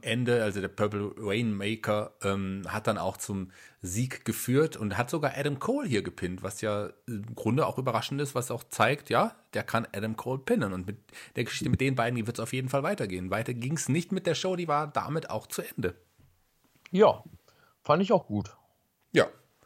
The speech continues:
Speaker 1: Klar, also ich glaube, in einem normalen Single-Match hätte sich Adam Cole jetzt nicht hingelegt, aber so kennt man das ja aus Tag-Team-Matches vorher. So baut man auch dann Single-Matches auf bei der W W E. Kann man mal so machen. Ähm, insgesamt eine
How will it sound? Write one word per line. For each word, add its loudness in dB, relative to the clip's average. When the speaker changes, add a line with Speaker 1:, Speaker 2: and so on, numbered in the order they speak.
Speaker 1:
Klar, 8
also 6
ich 0
glaube, 4
in 0
einem 2
normalen 2
Single-Match 0
hätte 0
sich -2
Adam 2
Cole 0
jetzt -4
nicht -2
hingelegt, -4
aber -4
so -6
kennt -6
man -6
das -8
ja -6
aus -10
Tag-Team-Matches -10
vorher. -6
So -2
baut 0
man -6
auch -10
dann -10
Single-Matches -10
auf -12
bei -10
der -12
W -14
W -14
E. -16
Kann -2
man 0
mal -4
so -8
machen. -10
Ähm, 0
insgesamt -2
eine 0